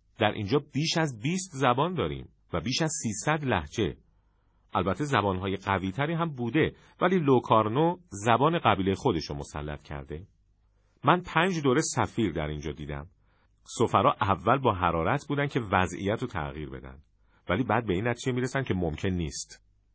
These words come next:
تا حالا دو ایرانی که برای تجارت اومدن ناموفق بودن. یکی از اونا سه بار تا الان ورشکست شده.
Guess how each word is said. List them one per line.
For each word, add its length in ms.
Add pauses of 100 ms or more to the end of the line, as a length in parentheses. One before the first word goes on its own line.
(640)
تا 120
حالا 260 (380)
دو 180
ایرانی 440
که 120
برای 240
تجارت 540
اومدن 440
ناموفق 880
بودن. 260 (320)
یکی 240
از 180
اونا 320 (200)
سه 460
بار 200
تا 180
الان 380
ورشکست 520
شده. 340